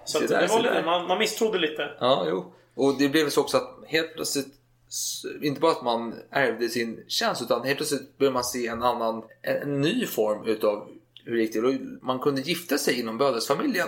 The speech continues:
Speaker 2: För vi har ett exempel här. I Nyköping år art-, sextonhundraåttio så gifte sig bödeln där, Knut, med Norrköpingbödelns dotter Karin. Och Karin flyttade då till Nyköping, men ganska snart hade ju någonting skett där. Troligtvis hade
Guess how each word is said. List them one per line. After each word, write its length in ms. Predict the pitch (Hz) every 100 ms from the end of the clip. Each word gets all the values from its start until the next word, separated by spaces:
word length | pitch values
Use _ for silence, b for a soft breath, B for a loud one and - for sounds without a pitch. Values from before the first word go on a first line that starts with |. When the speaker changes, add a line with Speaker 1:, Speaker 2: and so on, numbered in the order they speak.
| 110
Speaker 2:
För 80 | 139
vi 60 | 156
har 120 | 151 - 143
ett 120 | 139
exempel 460 | - 180 180 -
här. 240 | 110 107 -
I 120 | 151
Nyköping 840 | 165 180 - 180 180 180 117 139 -
år 260 | 127 117
art-, 420 | 117 - - - -
sextonhundraåttio 760 | 135 131 117 - 113 - 104
så 120 | -
gifte 280 | 135 131 123
sig 440 | 113 117 113 - -
bödeln 360 | 117 107 110
där, 400 | 110 113 143 -
Knut, 460 | - 117 135 - - b b b
med 120 | 123
Norrköpingbödelns 1120 | 147 185 135 117 120 117 120 117 113 113 -
dotter 520 | 190 - - - - -
Karin. 580 | - - - 330 - - _ _ - B B B -
Och 220 | 123 -
Karin 240 | - 147 151
flyttade 300 | 190 180 123
då 40 |
till 140 | 113 135
Nyköping, 840 | 165 147 - 113 - 143 143 - - -
men 180 | 156 151 - - -
ganska 360 | 180 170 - 170
snart 200 | 156 139
hade 220 | 135 113
ju 340 | 110 110 107 -
någonting 340 | - 113 117 110
skett 340 | - 127 -
där. 120 | 151
Troligtvis 460 | 151 - 131 113 113
hade 420 | 113 110 110 110